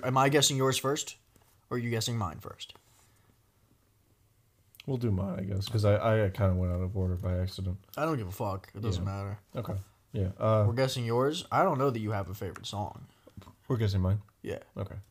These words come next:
Speaker 1: You have one for sure? Like, the one that you know is your favorite song of all time?
Speaker 2: I gotta think for a second here.
Speaker 1: Okay. See, I don't have to think. That's the reason why I feel
Speaker 2: Okay.
Speaker 1: like it gives
Speaker 2: Hold on.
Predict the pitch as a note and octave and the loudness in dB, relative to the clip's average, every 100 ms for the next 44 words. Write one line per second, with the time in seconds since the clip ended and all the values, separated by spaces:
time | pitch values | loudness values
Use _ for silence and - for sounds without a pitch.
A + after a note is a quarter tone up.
0 | - D3+ C#3+ C#3+ D3 D3+ D#3 C3+ A#2+ C3 | -4 4 10 10 10 6 4 2 0 2
1 | C#3+ D3 A2 A2+ A2 B2 B2 A#2 C3+ C3+ | 0 0 -4 -2 0 2 2 2 2 2
2 | B2 B2+ C3 C3+ C#3 C3+ C3 C#3+ C#3 C#3+ | 4 4 2 2 0 0 0 0 0 -2
3 | C#3+ D3+ E3 - A2+ G2+ F#2+ G#2 E2+ E2+ | 0 -2 -4 0 6 6 6 2 2 -4
4 | F#2+ - F#2 F2+ F#2 G2 - A2+ - - | -8 -10 -10 -8 -8 -10 -14 -16 -16 -18
5 | - A#2+ D3 C3+ B2+ G2 - A2 - A#2+ | -6 4 6 6 2 -2 -6 -6 -4 -4
6 | - B2+ B2 A#2+ A2+ G#2+ G#2 F#2+ F#2 A2 | -2 0 0 0 0 2 2 2 0 -4
7 | G#2 G2 - - G#2 F2+ E2+ | -6 -8 -10 -2 0 0 -2